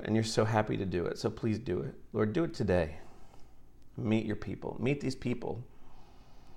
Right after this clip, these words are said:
Lord, encounter them and sweep them up into your arms. I ask for that, Lord, and I thank you that you're so happy to do it. And I pray your ministry, the ministry of your kingdom in healing of body and soul and spirit and relationships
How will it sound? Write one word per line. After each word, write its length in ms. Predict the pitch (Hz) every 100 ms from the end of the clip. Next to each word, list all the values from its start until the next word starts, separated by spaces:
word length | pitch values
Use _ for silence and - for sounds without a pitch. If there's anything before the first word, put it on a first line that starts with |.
| - - 139
Lord, 160 | 113
encounter 440 | 107 110 107 107 90
them 220 | 82 69
and 100 | 98
sweep 360 | - 127 120
them 180 | - 95
up 180 | 78 - - -
into 240 | - 95 -
your 120 | -
arms. 400 | 76 - 107 - -
I 80 | 98
ask 320 | 107 117 -
for 100 | 95
that, 220 | 85 -
Lord, 240 | 82 120 131 - - - -
and 80 | 110
I 80 |
thank 380 | 113 - 131 131
you 60 | 110
that 100 | 98
you're 100 | 104
so 220 | - 113
happy 300 | 110 104 -
to 80 | 90
do 220 | 82 85
it. 120 | - - - - - - - -
And 80 | 104
I 60 | 117
pray 240 | - 123
your 160 | 110 101
ministry, 640 | 104 117 120 - 113 113
the 100 | 95
ministry 400 | 95 123 139 120
of 60 | 110
your 80 | 110
kingdom 360 | - 101 98
in 60 | 95
healing 480 | 104 120 113 110 98
of 140 | 85
body 560 | 95 104 107 110 107 -
and 180 | 92 92
soul 420 | - 101 104 104
and 140 | 98
spirit 560 | - - 110 101 104 -
and 120 | 92
relationships 880 | 92 101 107 110 - 98 92 -